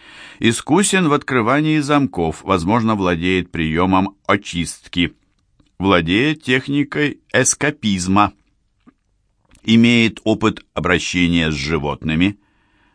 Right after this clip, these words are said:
Для получения информации от жертвы –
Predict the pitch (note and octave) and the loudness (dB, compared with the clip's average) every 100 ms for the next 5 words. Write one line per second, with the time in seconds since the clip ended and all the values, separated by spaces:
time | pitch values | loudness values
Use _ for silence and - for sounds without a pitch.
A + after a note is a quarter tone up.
0 | _ - G2 A2 A#2 A#2 G#2 A#2 A#2+ A2+ | _ -4 0 0 2 0 0 0 0 2
1 | A2 A2 G#2 G2+ F#2 F#2 G2+ F#2 - F2 | 2 0 -2 -2 -2 2 0 0 -2 0
2 | E2 - D#2 C#2 D#2+ C3 A#2+ D2+ D#2 C#2 | -2 -2 -4 -4 -2 -2 -2 -6 -4 -4